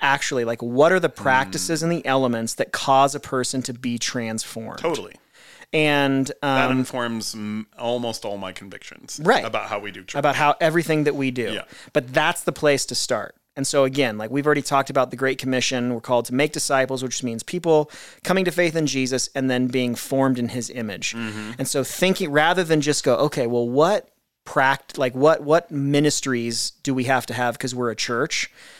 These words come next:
Speaker 1: I just think that's the wrong, I feel like that's some form of trying to just copy and paste from another church.
Speaker 2: Sure.
Speaker 1: Rather than thinking through, how do you actually believe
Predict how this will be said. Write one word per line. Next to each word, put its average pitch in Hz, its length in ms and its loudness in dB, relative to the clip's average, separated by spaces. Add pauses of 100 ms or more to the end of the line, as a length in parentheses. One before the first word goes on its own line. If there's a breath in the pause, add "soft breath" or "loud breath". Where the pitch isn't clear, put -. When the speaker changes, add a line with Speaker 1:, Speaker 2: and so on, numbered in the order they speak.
(260 loud breath)
Speaker 1:
I 139 60 0
just 165 200 -2
think 196 120 0
that's 190 160 0
the 147 100 2
wrong, 135 320 4
I 147 100 0
feel 180 220 2
like 160 140 4
that's 156 220 2
some 160 360 2
form 147 440 4
of 131 180 0
trying 135 420 2
to 135 80 -6
just 127 220 -4
copy 123 320 -2
and 117 100 -4
paste 123 240 -4
from 131 140 -4
another 113 180 -4
church. - 520 -2
Speaker 2:
Sure. - 260 -8 (160)
Speaker 1:
Rather 165 260 4
than 156 200 2
thinking 147 400 0
through, 127 520 0
how 165 360 4
do 196 60 0
you 175 300 0
actually 143 480 0
believe 120 720 -4